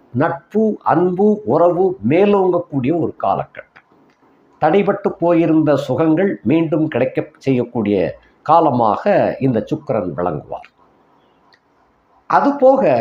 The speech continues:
குழந்தை பாக்கியம் இல்லை என்று ஏங்கிக் கொண்டிருக்கக்கூடிய பெண்களுக்கு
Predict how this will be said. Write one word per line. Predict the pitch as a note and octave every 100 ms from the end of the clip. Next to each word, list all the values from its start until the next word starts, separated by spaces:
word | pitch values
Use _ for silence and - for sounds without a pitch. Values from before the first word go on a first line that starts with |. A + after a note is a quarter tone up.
| A#2 - _ _ _ -
குழந்தை | F#3 B3+ C#4+ D4+
பாக்கியம் | G#3 B3 A#3+ - A3 G#3 D#3
இல்லை | F#3+ G3+ F3 D#3
என்று | F3 F#3 E3 D3+ C#3
ஏங்கிக் | F#3 F3 F3
கொண்டிருக்கக்கூடிய | E3 D#3+ D#3 D3+ D3+ C#3+ C3 B2 A2+
பெண்களுக்கு | - C3 B2 A#2 G#2 - A3+ A#3+